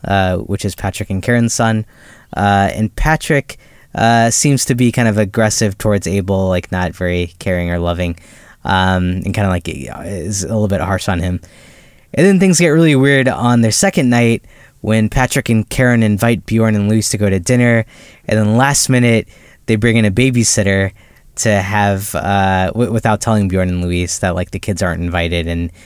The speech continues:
and said, "You gotta leave your kid at home, and this babysitter's gonna watch your kid." And then they take Patrick and Karen to this roadhouse down the street, uh, where they have dinner, and during the dinner, Patrick mocks Louise's vegetarianism, and then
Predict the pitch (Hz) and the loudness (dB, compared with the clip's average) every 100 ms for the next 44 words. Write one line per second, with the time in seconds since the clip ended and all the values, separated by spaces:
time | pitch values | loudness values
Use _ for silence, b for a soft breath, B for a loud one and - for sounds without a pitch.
0 | b - 92 104 90 87 85 90 85 92 | b -6 -2 0 0 0 0 -2 -2 -4
1 | 104 90 82 92 87 87 85 - 98 90 | -2 -2 -2 -2 -2 -2 -4 -2 -2 -2
2 | 98 90 92 87 87 87 - - - - | -4 -4 -2 -2 -2 -2 -6 -8 -6 -2
3 | 170 143 B B B B B - 117 123 | 0 -2 B B B B B -2 0 2
4 | 120 117 113 b b - 110 - 135 120 | 2 2 0 b b -4 -2 0 0 0
5 | - 127 120 123 - 110 - 117 110 104 | -2 -2 0 -2 0 -2 0 0 2 0
6 | 110 95 92 104 123 131 120 120 113 - | -2 -2 -2 0 2 2 2 0 0 0
7 | 98 92 - - 139 131 B B B B | 0 -2 -2 0 2 0 B B B B
8 | B - - 110 107 107 107 104 95 110 | B -8 0 2 4 4 2 2 0 0
9 | 107 107 107 98 110 107 104 104 101 - | 0 0 -2 0 0 2 2 2 0 -2
10 | 101 98 123 117 107 113 107 104 - 110 | -2 0 2 2 2 2 2 0 0 -2
11 | - 107 - 107 110 107 - 113 104 104 | -2 -6 -2 0 2 0 -2 -2 0 0
12 | 101 95 98 90 - 147 143 135 127 127 | -2 -2 -2 -2 -2 0 2 2 2 2
13 | 120 117 B B B B - 104 107 104 | 2 -2 B B B B -4 0 2 2
14 | 98 98 | 2 0